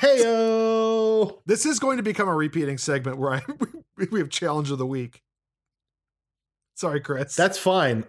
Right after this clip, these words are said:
Speaker 1: If you could make
Speaker 2: I've
Speaker 1: a
Speaker 2: gotta
Speaker 1: ju-,
Speaker 2: get my
Speaker 1: if you could make a
Speaker 2: twenty dollars worth.
Speaker 1: Jumpin' Jeff Farmer and a Motley Crue's Bungees coins, that would be cool.
Speaker 2: Dude, I will start taping faces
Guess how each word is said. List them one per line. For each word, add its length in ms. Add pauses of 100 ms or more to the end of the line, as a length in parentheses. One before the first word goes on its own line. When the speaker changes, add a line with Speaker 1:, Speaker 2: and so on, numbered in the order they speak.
(140)
Speaker 1:
If 240
you 100
could 220
make 180
Speaker 2:
I've 80
Speaker 1:
a 40
Speaker 2:
gotta 140
Speaker 1:
ju-, 60
Speaker 2:
get 80
my 80
Speaker 1:
if 140
you 100
could 60
make 80
a 20
Speaker 2:
twenty 220
dollars 20 (160)
worth. 80
Speaker 1:
Jumpin' 320
Jeff 300
Farmer 680
and 140
a 80
Motley 460
Crue's 600
Bungees 680 (200)
coins, 680 (760)
that 160
would 100
be 140
cool. 360 (520)
Speaker 2:
Dude, 160
I 160
will 160
start 580
taping 600 (360)
faces 640